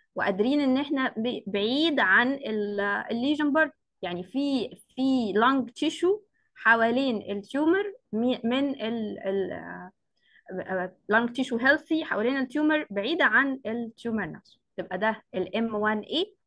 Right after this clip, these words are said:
وآدي ال إم وان بي. تبقى بإنجاز كده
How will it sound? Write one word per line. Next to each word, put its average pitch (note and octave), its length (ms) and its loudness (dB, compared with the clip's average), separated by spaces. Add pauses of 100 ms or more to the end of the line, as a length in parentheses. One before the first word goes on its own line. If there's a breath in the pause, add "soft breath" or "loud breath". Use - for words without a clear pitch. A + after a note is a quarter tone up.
(240)
وآدي G#3+ 640 -4
ال F3+ 180 -8
إم G3+ 140 -4
وان F3+ 340 -6 (200)
بي. - 160 -20 (720)
تبقى A3 340 -2
بإنجاز A3 760 -4
كده F4+ 380 2